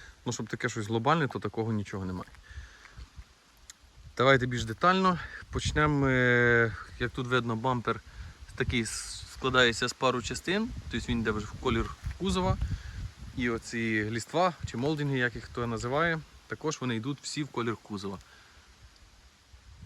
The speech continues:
Дуже гарно виглядає. Дзеркала також в колір кузова. І задня обводка фонарів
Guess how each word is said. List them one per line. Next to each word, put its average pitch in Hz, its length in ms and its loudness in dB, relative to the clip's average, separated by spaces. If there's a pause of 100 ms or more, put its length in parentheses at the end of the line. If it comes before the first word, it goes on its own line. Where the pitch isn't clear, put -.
(360)
Дуже 110 200 -6
гарно 107 320 0
виглядає. 123 560 2 (480)
Дзеркала 127 420 0
також 170 260 -4
в - 20 -14
колір 151 260 -4
кузова. 143 460 -2 (1120)
І 120 100 0
задня 127 360 4
обводка 120 460 -2
фонарів 131 440 0